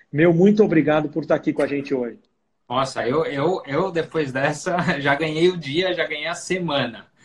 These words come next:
Speaker 2: Eu, eu que quero agradecer, Álvaro. Pra mim é um grande prazer tá aqui. É, puxa, ouvir isso de você, que é uma referência aí no, no mercado de empreendedorismo, no mercado financeiro, no mercado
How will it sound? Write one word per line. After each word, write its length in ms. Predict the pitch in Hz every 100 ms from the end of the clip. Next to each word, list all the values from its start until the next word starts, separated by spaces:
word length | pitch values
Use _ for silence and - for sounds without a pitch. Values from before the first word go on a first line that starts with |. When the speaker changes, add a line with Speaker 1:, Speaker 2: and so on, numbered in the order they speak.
| _ _ - - -
Speaker 2:
Eu, 260 | 135 131 139
eu 160 | 139
que 120 | -
quero 220 | 160 160 156
agradecer, 480 | 147 151 139 -
Álvaro. 300 | 131 113 113
Pra 180 | - 120
mim 100 | 123
é 40 | 139
um 120 | 127
grande 380 | 127 151 160 151
prazer 400 | 135 120 120 -
tá 80 |
aqui. 460 | - - 120 127 123 _ _ _ _
É, 760 | 113 113 117 113 110 110 104 101 _
puxa, 420 | 147 - 117 101 101 107 113 117
ouvir 380 | - 120 135 156
isso 180 | 151
de 80 | 131
você, 320 | 123 117 139
que 100 | 139
é 40 | 135
uma 140 | 127
referência 680 | 117 135 - 123 127 123 -
aí 160 | 113 131
no, 300 | 127 117 - _ _ _ -
no 360 | 123 120 104 104
mercado 540 | 123 120 - 151 170 175
de 100 | 156
empreendedorismo, 840 | 147 147 147 143 127 110 98 101
no 100 | 101
mercado 560 | 107 110 - 131 160 170
financeiro, 720 | - 160 156 - 113 104 104
no 100 | 110
mercado 800 | 120 120 - 135 160 165 165